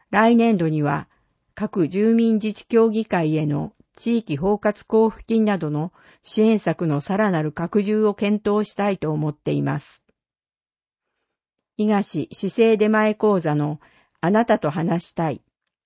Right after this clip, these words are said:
市長ふれあいトークも十七回を数えました。十人程度のグループからお気軽にお申し込みください。これからも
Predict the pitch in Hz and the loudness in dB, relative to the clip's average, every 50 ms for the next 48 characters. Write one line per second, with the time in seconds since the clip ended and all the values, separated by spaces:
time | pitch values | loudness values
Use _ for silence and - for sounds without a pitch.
0 | _ _ - - - - 233 208 180 160 - 156 - 180 202 214 226 226 226 220 | _ _ -20 -20 -4 0 0 2 2 0 -2 -6 -6 -2 0 2 2 4 2 2
1 | 220 - - 208 208 185 - - 160 143 143 151 - - - - 196 202 220 220 | 2 0 0 0 0 0 0 -2 -2 -2 -2 -2 -6 -10 -10 -4 0 0 2 2
2 | 220 220 233 240 240 - - 196 190 175 151 139 - 165 147 160 156 156 156 151 | 2 2 2 0 0 0 0 0 0 0 -2 -2 -4 -4 -2 0 0 0 0 0
3 | 147 151 - - - - 113 - _ _ _ _ _ _ _ _ _ _ _ _ | 0 -2 -4 -6 -8 -8 -8 -8 _ _ _ _ _ _ _ _ _ _ _ _
4 | _ _ _ _ _ _ _ _ _ _ - 214 233 247 247 240 247 247 240 240 | _ _ _ _ _ _ _ _ _ _ -2 0 2 4 4 4 4 4 2 0
5 | - 233 226 220 202 170 156 147 147 151 135 175 175 190 202 190 - - _ - | 0 2 2 2 2 2 0 0 -2 -2 -2 0 0 0 0 0 -2 -6 _ -8
6 | 151 156 160 160 165 165 - _ _ _ _ _ - 156 - - 214 220 214 214 | -6 -4 -4 -6 -6 -8 -12 _ _ _ _ _ -8 -6 -4 -2 0 0 0 2
7 | 214 214 208 196 196 - - 165 180 196 190 196 185 - - - 180 180 170 - | 2 0 0 0 -2 -2 -2 -2 -2 0 0 -2 -4 -4 -4 -4 -4 -2 -4 -4
8 | 180 170 175 175 - - 170 170 - - _ _ _ _ _ _ _ _ _ _ | -4 -4 -4 -6 -4 -4 -4 -4 -6 -8 _ _ _ _ _ _ _ _ _ _
9 | _ _ _ _ _ _ _ _ _ _ _ _ - 202 196 202 208 - 214 190 | _ _ _ _ _ _ _ _ _ _ _ _ -6 -2 -2 0 0 0 0 2
10 | 185 170 160 160 160 165 175 | 2 0 0 0 -2 -4 -6